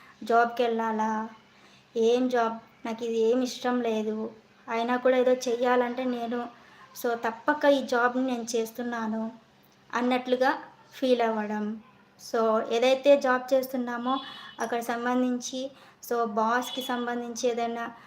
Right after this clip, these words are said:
నెగిటివిటీస్ ఫేస్ చేస్తూ ఉంటే, so, ఆ ఫియర్‌లో ఉండిపోవడం. So, దానికి సంబంధించి ఏంటంటే, జాబ్‌ని బ్లేమ్ చేయడము, అక్కడ బాస్‌ని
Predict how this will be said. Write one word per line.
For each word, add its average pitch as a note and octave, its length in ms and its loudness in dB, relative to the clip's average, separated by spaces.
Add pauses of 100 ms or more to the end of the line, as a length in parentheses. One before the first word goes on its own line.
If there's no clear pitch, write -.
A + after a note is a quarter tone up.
(200)
నెగిటివిటీస్ B3+ 680 -2 (240)
ఫేస్ A#3 300 -2
చేస్తూ A#3 300 0 (140)
ఉంటే, A#3 260 -4 (420)
so, A#3+ 100 0 (560)
ఆ - 20 6 (120)
ఫియర్‌లో B3+ 420 2 (100)
ఉండిపోవడం. A3+ 600 -2 (680)
So, C4 80 0 (200)
దానికి C#4 360 6
సంబంధించి C4+ 640 0
ఏంటంటే, B3+ 440 -4 (460)
జాబ్‌ని B3+ 400 6 (100)
బ్లేమ్ B3+ 220 2 (100)
చేయడము, B3+ 480 0 (380)
అక్కడ A3 200 -4 (560)
బాస్‌ని A#3 440 2